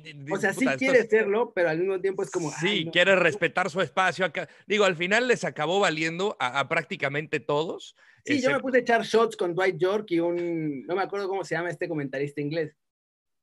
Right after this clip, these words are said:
Speaker 1: Eh,
Speaker 2: Ronaldo
Speaker 1: Camara.
Speaker 2: actuó, Ronaldo salió rebotando, no,
Speaker 1: Sí,
Speaker 2: no, no,
Speaker 1: sí,
Speaker 2: no,
Speaker 1: sí.
Speaker 2: un montón
Speaker 1: Eh,
Speaker 2: de
Speaker 1: co-,
Speaker 2: cosas,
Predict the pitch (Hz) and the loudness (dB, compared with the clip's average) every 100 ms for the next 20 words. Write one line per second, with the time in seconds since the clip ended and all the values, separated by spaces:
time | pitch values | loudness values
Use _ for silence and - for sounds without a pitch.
0 | _ - 120 104 101 101 98 95 165 180 | _ -18 -12 -8 -6 -6 -6 -6 -4 0
1 | 208 214 143 165 220 - - 185 208 - | 2 4 4 4 2 -6 -2 0 -2 -6
2 | 147 156 190 208 156 127 135 160 175 156 | -8 -2 -2 -2 -4 -8 -6 -4 -2 -4
3 | 135 120 - 156 170 170 170 170 131 123 | -6 -8 -4 -2 0 0 -2 0 2 4
4 | 123 110 104 98 98 101 101 - 101 - | 4 2 -2 -4 -4 -4 -6 -4 -2 -2
5 | 160 165 | 0 -2